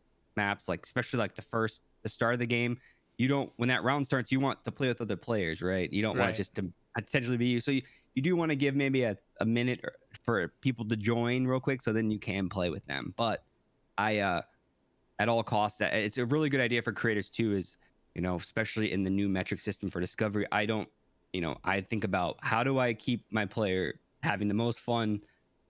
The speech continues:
Speaker 1: I don't want them to ever think about, "I'm bored, I wanna leave." So if, if there's a time where they're waiting for thirty seconds, that also could be a time they're like,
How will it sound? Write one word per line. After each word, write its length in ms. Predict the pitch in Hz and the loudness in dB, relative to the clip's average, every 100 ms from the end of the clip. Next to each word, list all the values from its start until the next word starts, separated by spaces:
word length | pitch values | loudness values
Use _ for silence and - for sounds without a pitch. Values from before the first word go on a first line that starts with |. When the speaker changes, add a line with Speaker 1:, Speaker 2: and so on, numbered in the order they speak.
| - | -2
Speaker 1:
I 100 | 101 | 0
don't 120 | 123 | 2
want 140 | 123 127 | 2 2
them 120 | 123 | 2
to 100 | - | 2
ever 220 | 131 131 | 2 2
think 260 | 117 127 120 | 0 0 0
about, 400 | 107 107 101 - _ _ _ _ - | 2 2 2 -2 _ _ _ _ -2
"I'm 180 | 110 110 | 0 2
bored, 380 | 127 131 123 117 | 4 4 2 2
I 60 | 101 | 0
wanna 240 | 107 98 | 0 0
leave." 380 | 101 113 90 - | 2 2 0 -6
So 380 | - 120 107 90 - _ _ - - | -4 -2 0 -2 -6 _ _ -14 -6
if, 200 | 120 110 _ | -4 -6 _
if 160 | 107 104 | -6 -2
there's 240 | 131 143 | 0 2
a 80 | 143 | 0
time 340 | 131 139 147 151 | 0 0 0 2
where 100 | 127 | 0
they're 160 | 131 | 0
waiting 340 | 123 123 139 135 | 0 0 0 0
for 140 | 131 | 0
thirty 280 | 113 131 131 | 0 0 0
seconds, 380 | - 127 143 120 | 0 0 0 0
that 140 | 123 | 2
also 260 | 123 127 - | 2 0 -4
could 200 | - 104 | -4 -2
be 140 | 117 | 0
a 40 | 110 | 0
time 400 | - 110 110 110 | 0 0 0 2
they're 220 | 104 101 | 2 2
like, 180 | 95 87 | 0 -4